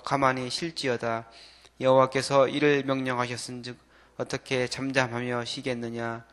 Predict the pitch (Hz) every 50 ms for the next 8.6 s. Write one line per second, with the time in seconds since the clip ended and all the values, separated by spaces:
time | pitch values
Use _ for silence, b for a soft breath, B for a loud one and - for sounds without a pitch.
0 | b b b b b b b - 120 127 127 - 143 135 139 135 135 131 127 127
1 | 127 131 127 127 127 123 123 139 151 143 147 139 135 131 131 123 - - 143 139
2 | 131 120 123 127 127 123 127 123 120 B B B B B B - - 135 131 131
3 | 127 123 - - 143 135 139 131 - 135 127 123 120 120 120 120 120 120 123 120
4 | 120 - - - 120 120 113 113 110 110 110 107 110 110 110 113 - _ _ _
5 | _ _ - - 117 113 110 113 113 110 110 110 113 110 _ _ _ _ _ _
6 | _ _ _ _ _ _ _ _ _ _ _ _ _ _ B B B B B B
7 | B B B B B B B B B B B B _ _ _ _ _ _ _ _
8 | _ _ _ _ _ - - 135 123 120 120 120